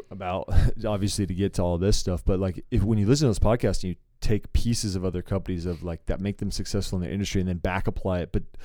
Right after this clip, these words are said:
don't just apply it to your business because it sounds like a good thing to add. What you have to ask yourself is the further step of, like, does this actually improve the customer's experience, or does it actually make it more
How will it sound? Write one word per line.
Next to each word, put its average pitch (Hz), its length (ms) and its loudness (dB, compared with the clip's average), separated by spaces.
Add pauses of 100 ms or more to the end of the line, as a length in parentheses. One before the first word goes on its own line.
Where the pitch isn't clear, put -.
(160)
don't 139 140 8
just 180 180 2
apply 117 300 4
it 117 80 0
to 104 100 -4
your 90 60 -2
business 90 680 -2 (460)
because 202 260 6
it - 80 -2
sounds 196 300 0
like 185 80 0
a 175 60 -4
good 170 180 0
thing 87 140 0
to - 140 -12
add. 85 440 -4 (240)
What 104 100 8
you 117 60 12
have 120 100 12
to 110 80 4
ask 107 200 6
yourself 101 300 6
is 85 140 -2
the 87 80 -6
further 104 380 4
step 90 260 2
of, 85 140 0
like, 85 260 -2 (540)
does 107 300 6
this 104 260 6
actually 92 360 0
improve 85 560 0 (260)
the - 80 2
customer's 80 800 0 (280)
experience, 107 540 2
or 135 80 6
does 131 180 10
it 185 100 8
actually 127 340 2
make 104 200 2
it 107 80 0
more 92 180 -2